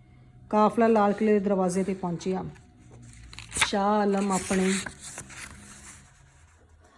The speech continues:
ਦਰਬਾਰੀ ਵਜ਼ੀਰਾਂ ਤੇ ਉਹਨਾਂ ਦੀਆਂ ਬੇਗਮਾਂ ਨਾਲ ਇਸਤਕਬਾਲ ਲਈ ਖਲੋਤਾ ਸੀ, ਪਰ ਸਿੰਘਣੀਆਂ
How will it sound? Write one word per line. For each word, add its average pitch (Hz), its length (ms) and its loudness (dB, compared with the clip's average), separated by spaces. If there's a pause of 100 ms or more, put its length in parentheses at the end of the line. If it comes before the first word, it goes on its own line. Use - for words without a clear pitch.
(180)
ਦਰਬਾਰੀ 202 460 4
ਵਜ਼ੀਰਾਂ 190 460 2
ਤੇ 190 140 0
ਉਹਨਾਂ 196 220 0
ਦੀਆਂ 202 160 2
ਬੇਗਮਾਂ 185 420 2
ਨਾਲ 175 320 -2
ਇਸਤਕਬਾਲ 180 580 -2
ਲਈ 190 180 4
ਖਲੋਤਾ 185 500 -4
ਸੀ, - 160 -14 (960)
ਪਰ 214 100 0
ਸਿੰਘਣੀਆਂ 196 480 0